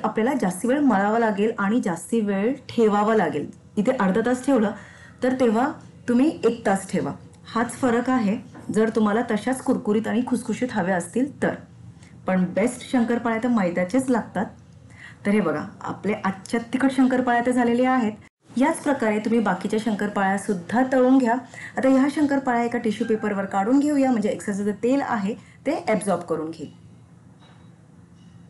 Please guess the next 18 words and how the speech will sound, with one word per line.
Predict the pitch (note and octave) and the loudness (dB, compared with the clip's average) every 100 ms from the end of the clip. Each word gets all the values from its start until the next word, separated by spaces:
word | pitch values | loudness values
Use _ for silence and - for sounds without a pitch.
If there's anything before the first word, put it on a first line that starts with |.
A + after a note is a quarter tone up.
| - - | -20 -2
तर | A3+ | 2
ह्याच | A3 A#3 B3+ | 4 4 2
प्रकारे | C#4+ C4+ C4 | 0 4 4
सर्व | C4+ A#3+ B3+ | 4 4 4
शंकरपाळ्या | C4 A#3+ B3 A#3 A#3 | 4 2 2 2 4
मी | A#3 A3+ | 2 2
तळून | A#3 B3+ | 4 4
घेतलेल्या | C4+ C4 C4 C4 | 4 4 4 4
आहेत | B3+ A#3 - | 4 0 0
आणि | F#3 F3+ | 0 2
किती | F3+ G#3+ - D#4 - | 0 0 -2 -4 0
कुरकुरीत | C#4+ C4 C#4 C4+ | 0 2 4 4
झालेल्या | G#3+ A#3 A3 G#3+ | 4 4 4 4
आहेत | F3+ F3 D#3 | 2 0 -2
बघा. | D#3+ - - - - - - - - - - - - - - | -4 -6 -8 -16 -20 -18 -16 -16 -14 -16 -18 -20 -20 -20 -6
सध्या | G#3+ G3 A#3+ | -2 2 4
गरम | C4+ C4+ D4 | 4 4 4
आहेत, | C#4+ A#3 | 4 2